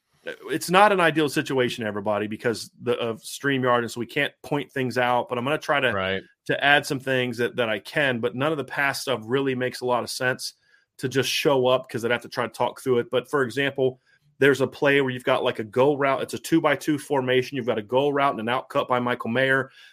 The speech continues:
Speaker 1: Backside, you've got a deep drag. It's kinda deep over. So it's not an in, it's not a drag. It's, like, kind of an up and over. So it's like a climb route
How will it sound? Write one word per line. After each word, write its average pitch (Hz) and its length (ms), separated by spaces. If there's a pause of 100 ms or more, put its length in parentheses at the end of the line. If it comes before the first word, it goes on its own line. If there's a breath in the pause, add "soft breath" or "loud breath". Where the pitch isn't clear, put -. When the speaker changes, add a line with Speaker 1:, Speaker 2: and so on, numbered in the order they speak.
(140)
Speaker 1:
Backside, 143 680
you've 131 100
got 127 260
a - 20
deep 139 380 (140)
drag. 127 440
It's 117 120
kinda 139 200
deep 123 280
over. 135 360
So 135 100
it's 131 100
not 147 160
an 139 100
in, 143 280
it's 123 120
not 131 160
a 123 40
drag. 123 580
It's, - 100
like, 120 140
kind 131 160
of 117 80
an 113 100
up 131 240
and 123 100
over. 127 300
So 123 140
it's - 120
like 110 140
a 98 60
climb 127 420
route 131 300